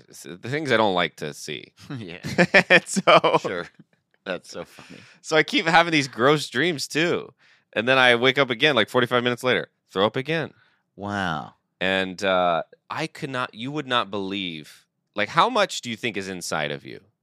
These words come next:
Speaker 2: Right. No, I know exactly what you're getting
Speaker 1: Like,
Speaker 2: at
Speaker 1: I
Speaker 2: here.
Speaker 1: think I have bones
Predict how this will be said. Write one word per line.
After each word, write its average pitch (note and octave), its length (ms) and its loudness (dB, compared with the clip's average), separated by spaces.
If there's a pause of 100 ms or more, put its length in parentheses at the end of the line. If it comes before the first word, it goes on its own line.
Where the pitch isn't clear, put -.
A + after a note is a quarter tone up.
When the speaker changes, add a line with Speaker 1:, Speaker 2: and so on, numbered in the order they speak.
(760)
Speaker 2:
Right. D#2+ 360 -4 (120)
No, F#2 140 -2
I G#2 140 4
know A2 140 0
exactly F2+ 360 -2
what E2+ 80 -2
you're D#2 100 -6
getting D2+ 120 -4
Speaker 1:
Like, G#2+ 180 6
Speaker 2:
at C#2+ 160 -8
Speaker 1:
I D#3 140 2
Speaker 2:
here. C4 80 -6
Speaker 1:
think G#2+ 340 0
I G2+ 80 0
have F#2 260 -2
bones F2+ 800 -8